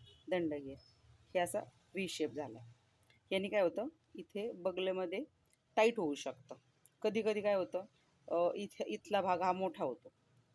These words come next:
म्हणजे हा इथे येतो आणि आपल्याला फिटिंग अशी करावी लागते, अशी. याने काय होतं, इथं हा घोळ पडतो, इथे एवढ्या भागात असा हा घोळ पडतो. बऱ्याचशा महिलांना हा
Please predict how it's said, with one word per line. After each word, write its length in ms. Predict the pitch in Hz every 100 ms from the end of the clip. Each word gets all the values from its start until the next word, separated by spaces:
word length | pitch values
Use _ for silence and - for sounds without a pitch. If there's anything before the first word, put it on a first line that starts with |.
| _ _
म्हणजे 220 | 160 147
हा 240 | 170 160 165
इथे 260 | - - 170
येतो 280 | 139 - - _ _ _ _ _ _ - _ _ -
आणि 340 | 151 165 226 - _ _ _ _ _ -
आपल्याला 280 | 170 180 180
फिटिंग 240 | 185 170 156 190
अशी 220 | 196 170
करावी 340 | 165 139 127
लागते, 320 | 110 - - 131 _ _ _ _ _ _ _ _ _ _ -
अशी. 240 | 127 - _ _ _ _ 165
याने 200 | 190 214
काय 160 | 214 226
होतं, 300 | 214 185 247 - -
इथं 260 | 202 - 208
हा 240 | 190 208 - _ -
घोळ 260 | 175 185 208
पडतो, 400 | - 151 123 135
इथे 300 | 131 - 143
एवढ्या 240 | 156 156
भागात 260 | 151 151 143 -
असा 180 | 156 170
हा 140 | 165
घोळ 220 | 165 180
पडतो. 480 | 175 - 123 - - _ _ _ _ -
बऱ्याचशा 360 | 190 185 - 190
महिलांना 440 | 190 170 175 175
हा 180 | 160